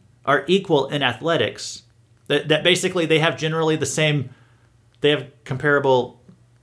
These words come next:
speed and strength and agility. If you believe that, you're, you're quite simply delusional.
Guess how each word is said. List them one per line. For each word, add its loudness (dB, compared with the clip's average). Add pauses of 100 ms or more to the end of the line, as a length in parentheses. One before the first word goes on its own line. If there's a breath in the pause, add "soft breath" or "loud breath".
(440)
speed 0
and -2
strength -6
and -4
agility. 0
If -4
you 2
believe 2
that, 0
you're, -4
you're -2
quite -2
simply -4
delusional. -2